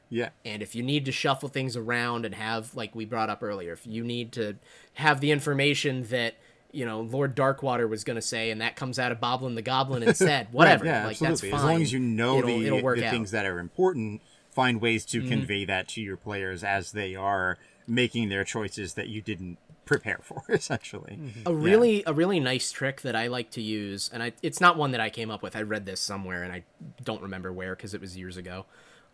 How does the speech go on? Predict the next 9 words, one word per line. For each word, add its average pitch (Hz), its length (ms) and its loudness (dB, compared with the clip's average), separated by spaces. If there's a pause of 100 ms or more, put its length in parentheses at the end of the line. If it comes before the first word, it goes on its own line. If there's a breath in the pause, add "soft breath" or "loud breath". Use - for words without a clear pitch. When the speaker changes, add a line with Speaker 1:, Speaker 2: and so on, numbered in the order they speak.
Speaker 2:
Um, 101 480 -4 (280)
but 143 240 0 (380)
something 165 440 2
that 135 200 0 (120)
is, 151 300 -2 (320)
you 151 160 0
know, 143 100 0
really 143 280 2
helpful 123 600 0